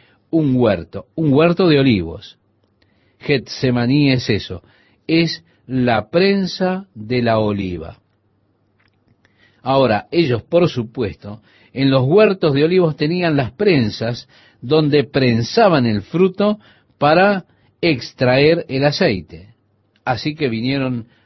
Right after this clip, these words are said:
a un lugar, dice la Biblia, que se llama Getsemaní, en el Monte de los Olivos. Seguimos la lectura, y dijo a sus discípulos,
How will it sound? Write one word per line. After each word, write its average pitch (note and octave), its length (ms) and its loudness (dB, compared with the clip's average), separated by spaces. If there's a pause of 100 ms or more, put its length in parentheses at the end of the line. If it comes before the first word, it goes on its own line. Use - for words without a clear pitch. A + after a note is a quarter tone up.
(200)
a A#2 140 0
un C3 160 0
lugar, C3+ 640 0
dice A2 320 -10
la B2+ 100 -4
Biblia, F2+ 520 -10 (720)
que C#3+ 160 -4
se C3 180 -4
llama C#3 520 -2 (200)
Getsemaní, A#2 840 -6 (380)
en D3+ 160 -4
el D#3 100 0
Monte B2+ 240 -2
de B2 100 -2
los F#2+ 200 -6
Olivos. F2 560 -14 (1300)
Seguimos C#3+ 460 0
la C3+ 100 0
lectura, D#3+ 680 0 (600)
y B2+ 200 -2
dijo F3 340 -2
a D3 80 0
sus D#3+ 240 -2
discípulos, A#2+ 840 -6